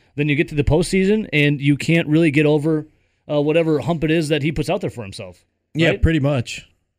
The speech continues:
Speaker 1: Yeah.
Speaker 2: Pretty much.
Speaker 1: All right, so we have a message here from Badgerman oh three.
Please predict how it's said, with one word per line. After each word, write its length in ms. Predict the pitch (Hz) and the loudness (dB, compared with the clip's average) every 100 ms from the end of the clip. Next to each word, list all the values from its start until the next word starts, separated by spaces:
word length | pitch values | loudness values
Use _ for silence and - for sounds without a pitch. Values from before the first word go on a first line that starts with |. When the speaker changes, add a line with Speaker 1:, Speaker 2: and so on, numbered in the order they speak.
| - | -2
Speaker 1:
Yeah. 160 | 151 214 - | -2 -2 -4
Speaker 2:
Pretty 200 | 147 165 | -2 0
much. 420 | 175 170 117 - _ _ _ | -2 -4 -6 -12 _ _ _
Speaker 1:
All 80 | - | -6
right, 140 | 156 143 | -6 -2
so 180 | 180 | -2
we 120 | 165 165 | 2 2
have 160 | 160 | 2
a 220 | 156 147 | 2 2
message 340 | 139 151 - 123 | 2 0 -2 -2
here 120 | 147 | -2
from 140 | 135 | 0
Badgerman 480 | 127 151 143 151 147 | 2 2 2 2 2
oh 100 | 143 | 2
three. 380 | 123 139 120 101 | 0 -2 -4 -6